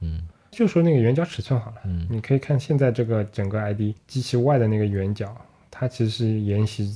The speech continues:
Speaker 2: 自那个 iPhone，iPhone 六、iPhone 七这一代的那种整体的那种感受的。
Speaker 1: 嗯。
Speaker 2: 这个圆角的尺寸其实非常大的。
Speaker 1: 嗯。
Speaker 2: 那在以前的话，其实跟屏幕内没有什么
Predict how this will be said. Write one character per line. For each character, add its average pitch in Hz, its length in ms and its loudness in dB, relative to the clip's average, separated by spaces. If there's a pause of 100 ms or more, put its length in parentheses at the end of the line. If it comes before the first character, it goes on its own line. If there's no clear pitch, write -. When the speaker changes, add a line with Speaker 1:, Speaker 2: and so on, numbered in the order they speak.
(100)
Speaker 2:
自 - 160 -6
那 98 220 -4
个 98 140 -8
iPhone，iPhone 101 1200 -4
六、 104 320 0
iPhone 101 300 -4
七 104 440 -4
这 110 140 0
一 98 180 -2
代 104 180 -2
的 98 240 -6 (220)
那 110 80 -6
种 98 240 -4
整 98 140 -2
体 101 100 -8
的 101 100 -2
那 101 120 -2
种 101 160 -2
感 95 180 -4
受 101 220 -4
的。 101 80 -14 (140)
Speaker 1:
嗯。 95 280 -2 (140)
Speaker 2:
这 160 160 0
个 127 100 4
圆 110 240 0
角 123 140 0
的 101 140 -2 (100)
尺 - 160 -4
寸 107 100 2
其 110 180 -2
实 113 60 -2
非 139 160 0
常 107 160 -2
大 107 200 -6
的。 98 120 -14 (120)
Speaker 1:
嗯。 87 280 -2 (420)
Speaker 2:
那 139 320 4
在 165 160 2
以 107 160 4
前 98 300 -2
的 143 80 2
话， 147 260 4 (120)
其 - 120 -4
实 113 80 2
跟 113 140 4
屏 107 160 0
幕 110 80 4
内 113 80 4
没 110 140 4
有 135 80 2
什 - 100 -2
么 107 80 0